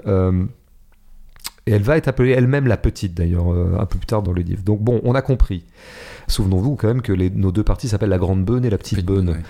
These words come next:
Speaker 1: La Petite Beune incarne quoi ? La partie du livre qui est vouée à la consommation sexuelle. C'est là qu'ils vont consommer le fantasme. Première partie du livre, la Grande Beune.
Speaker 2: C'est le fantasme.
Speaker 1: C'est le fantasme. Résultat des courses. Le grand est du côté du fantasme, le petit est du côté de la consommation.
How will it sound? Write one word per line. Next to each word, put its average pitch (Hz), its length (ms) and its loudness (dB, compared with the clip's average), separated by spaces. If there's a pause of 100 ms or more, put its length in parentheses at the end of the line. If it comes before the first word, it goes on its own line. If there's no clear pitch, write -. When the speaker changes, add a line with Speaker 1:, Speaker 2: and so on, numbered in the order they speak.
(220)
Speaker 1:
La 101 120 2
Petite 123 320 0
Beune 151 220 2
incarne 113 320 0
quoi ? 95 320 0
La 92 140 0
partie 156 400 -4
du 120 120 -2
livre 131 540 -2 (380)
qui 110 100 0
est 104 60 4
vouée 117 200 0
à 123 40 2
la 85 80 -2
consommation 120 580 -2
sexuelle. - 320 -8 (480)
C'est - 180 -2
là 107 160 2
qu'ils 110 180 -2
vont 98 120 -2
consommer 95 380 -2
le - 80 -4
fantasme. - 420 -6 (560)
Première 95 320 -2
partie - 280 -6
du 85 120 0
livre, 139 200 0
la 87 100 0
Grande 90 360 0
Beune. 101 320 0 (340)
Speaker 2:
C'est - 140 -8
le 101 60 -4
fantasme. 92 360 -6
Speaker 1:
C'est - 180 -4
le 113 40 -4
fantasme. 92 400 -6 (420)
Résultat 131 360 0
des 90 100 -2
courses. - 400 -12 (600)
Le 104 120 2
grand 104 240 -2
est 104 60 0
du 87 100 -2
côté 85 160 0
du 82 100 -2
fantasme, - 520 -4
le 95 100 2
petit 87 280 -2
est - 20 2
du 98 100 -4
côté 98 160 -2
de 98 60 -2
la 92 60 -2
consommation. 92 460 -4